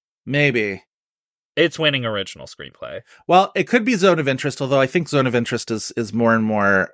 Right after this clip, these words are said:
Speaker 1: uh, ensconced every day, but it could be Zone of Interest. It could be American
Speaker 2: Uh,
Speaker 1: Fiction,
Speaker 2: as
Speaker 1: and that would
Speaker 2: much
Speaker 1: be
Speaker 2: as
Speaker 1: a
Speaker 2: I
Speaker 1: bummer
Speaker 2: don't
Speaker 1: for me.
Speaker 2: think, what?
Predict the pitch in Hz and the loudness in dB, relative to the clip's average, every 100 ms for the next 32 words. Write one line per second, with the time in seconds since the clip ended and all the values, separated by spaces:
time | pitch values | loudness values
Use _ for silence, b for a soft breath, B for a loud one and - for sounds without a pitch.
0 | - 101 95 82 90 - - 82 80 - | -4 0 0 0 -6 -8 -2 -2 -2 -8
1 | - 95 92 82 90 - - 135 113 95 | -10 -8 -6 -4 -4 -4 -2 -2 -2 -2
2 | 92 87 87 90 - _ _ _ _ B | -4 -6 -10 -10 -12 _ _ _ _ B
3 | 127 - 302 302 247 185 170 160 147 143 | -6 0 0 2 0 -2 -2 0 0 -2
4 | 175 - 196 156 147 196 208 190 170 113 | -4 -2 0 0 2 0 0 2 2 2
5 | 117 123 135 147 160 113 - 110 104 _ | 2 0 0 -4 -6 -6 -10 -20 -20 _
6 | _ _ _ _ _ _ 120 123 185 | _ _ _ _ _ _ 0 0 0